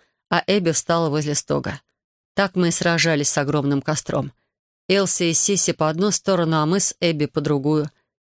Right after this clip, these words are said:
Когда удалось, наконец, сбить пламя, все были измотаны и промокли насквозь. "Пойдем", — скомандовал тюремщик. Поскольку он не обращался ни к кому конкретно, мы дружно побросали ведра и робкой стайкой двинулись за хозяином.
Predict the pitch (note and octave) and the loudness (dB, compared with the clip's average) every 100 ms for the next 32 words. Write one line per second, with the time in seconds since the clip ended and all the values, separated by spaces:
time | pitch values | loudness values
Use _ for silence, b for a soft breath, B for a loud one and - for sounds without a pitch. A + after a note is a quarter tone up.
0 | _ - F3+ F#3 F#3+ F#3 F#3 F3+ - D#3+ | _ -2 0 2 0 2 0 2 -2 -4
1 | D#3+ D3+ D3+ C#3+ D#3 - F3 F#3 D#3+ C#3 | -2 0 0 0 -2 0 0 0 -2 -6
2 | _ _ - - D3+ D#3 D3+ C#3+ E3+ G3 | _ _ -4 -2 0 0 0 2 0 0
3 | F3 E3+ D#3 D#3 C#3 D3+ D3+ C#3 C#3 - | 0 0 0 -2 -2 -2 -4 -2 -4 -4
4 | A#2+ - - _ _ _ _ _ _ _ | -4 -4 -6 _ _ _ _ _ _ _
5 | _ D#3+ E3 D#3 F3 - C3+ _ _ _ | _ 0 0 2 0 0 -8 _ _ _
6 | - - G3 G3 F#3+ E3 E3+ - F3+ C#3+ | -8 -2 0 2 0 0 -2 0 -2 0
7 | - - - _ _ _ E3 E3+ - F3+ | -2 -4 -16 _ _ _ -2 -2 0 -2
8 | - F#3 - F3+ F3 D#3+ E3+ F3 - F3+ | -2 -6 -2 0 2 2 0 2 0 0
9 | D#3+ - E3 E3+ E3 E3 E3 D#3 D#3 D3+ | -2 -2 0 0 0 0 0 -2 -2 0
10 | F3 E3 C#3 C3+ - _ _ _ _ F#3 | 0 0 -2 -6 -10 _ _ _ _ -4
11 | F3+ G#3 G3 F3+ D#3+ D3 E3 - D#3+ D3+ | 0 0 2 0 0 0 0 2 2 2
12 | D3+ F3+ D#3+ D3+ D#3 F3+ - D#3+ - E3+ | 0 0 0 0 0 -2 -2 -4 0 -2
13 | - F3+ D3 D3 D3+ D#3 - C#3+ D3+ E3 | 0 -2 0 2 2 0 -2 -4 -2 0
14 | D3 B2+ C3 C#3 C3 | -2 -2 -4 -8 -8